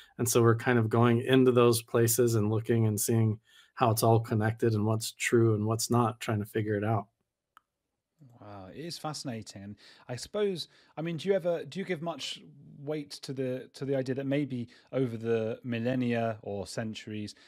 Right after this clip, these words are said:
Speaker 2: these are stories about, I don't know, maybe even, 'cause there was a time, wasn't there, when there were Neanderthals, uh, living at the same time as us. And I think there were several other types of sapiens, which just in itself is just mind blowing. And maybe some of those stories have come back,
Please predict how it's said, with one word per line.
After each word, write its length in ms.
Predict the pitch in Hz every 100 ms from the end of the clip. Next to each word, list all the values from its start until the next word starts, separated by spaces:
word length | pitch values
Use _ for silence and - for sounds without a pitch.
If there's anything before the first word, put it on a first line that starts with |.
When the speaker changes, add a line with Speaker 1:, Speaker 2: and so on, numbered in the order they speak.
| _
Speaker 2:
these 160 | - 113
are 40 |
stories 400 | 110 147 117 110
about, 600 | 104 117 110 107 - - - _ _ - -
I 140 | - 123
don't 300 | 95 85 82
know, 220 | 87 87 95
maybe 260 | 127 123 113 123
even, 160 | 110
'cause 140 | 107 123
there 100 | 139
was 160 | 190
a 60 | 160
time, 440 | - - 151 143
wasn't 220 | 113 123 131
there, 100 | 110
when 180 | 110
there 100 | 110
were 280 | 104 104 104 120
Neanderthals, 880 | 110 113 117 107 - 107 98 98 - _ _ _ -
uh, 560 | 104 98 95 92 98 -
living 500 | 113 107 101 98 95
at 100 | 104
the 60 | -
same 240 | - 92
time 220 | 87 90
as 80 | 87
us. 140 | 104 107
And 80 |
I 40 | 95
think 140 | 147
there 80 | 110
were 60 | 98
several 360 | - 123 113
other 200 | - 131
types 320 | 151 - 92 -
of 80 |
sapiens, 360 | 90 92 90 87
which 160 | 135 -
just 200 | 208 -
in 80 |
itself 520 | 127 - - 160 90 107
is 80 | -
just 180 | -
mind 460 | 107 113 131 131 120
blowing. 380 | 101 90 85 85 - - -
And 120 | 110
maybe 280 | 120 147 135
some 180 | 131 123
of 60 |
those 220 | 120 143 139
stories 360 | 131 110 101
have 100 | 107
come 220 | - 117
back, 340 | 107 113 -